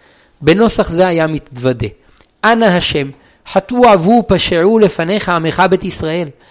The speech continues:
אנא ושם, כפר נא לחטאים ולעוונות ולפשעים שחטאו ושעוו ושפשעו לפניך עמך בית ישראל,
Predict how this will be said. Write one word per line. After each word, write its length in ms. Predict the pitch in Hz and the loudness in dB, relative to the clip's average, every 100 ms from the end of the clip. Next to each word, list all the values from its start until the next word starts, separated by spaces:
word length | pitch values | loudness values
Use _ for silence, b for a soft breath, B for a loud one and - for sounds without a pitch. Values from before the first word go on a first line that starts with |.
| b b - | b b 0
אנא 240 | 233 240 226 165 | 2 4 4 4
ושם, 480 | 180 - 240 208 151 b b - | 2 2 2 0 -4 b b -2
כפר 360 | 202 202 190 | 0 4 4
נא 180 | 190 214 240 | 4 4 2
לחטאים 540 | - 190 175 185 226 | 2 -2 -2 -2 2
ולעוונות 800 | 220 190 170 143 165 170 208 214 190 | 2 4 2 2 0 0 0 2 2
ולפשעים 640 | 175 170 - 170 208 208 | 0 0 -2 -2 -2 -2
שחטאו 520 | - 175 156 - 214 | -4 -4 -6 -6 -4
ושעוו 720 | 202 - 151 156 131 151 220 202 | -4 -2 0 0 0 -2 0 0
ושפשעו 640 | 160 170 - 147 - 214 | -2 -4 -4 -6 -4 -2
לפניך 460 | 214 - 180 208 190 | -2 -2 -6 -4 -4
עמך 260 | 170 - 196 | -4 0 0
בית 160 | 190 185 | 0 -4
ישראל, 440 | 160 165 165 190 | -8 -2 -2 -2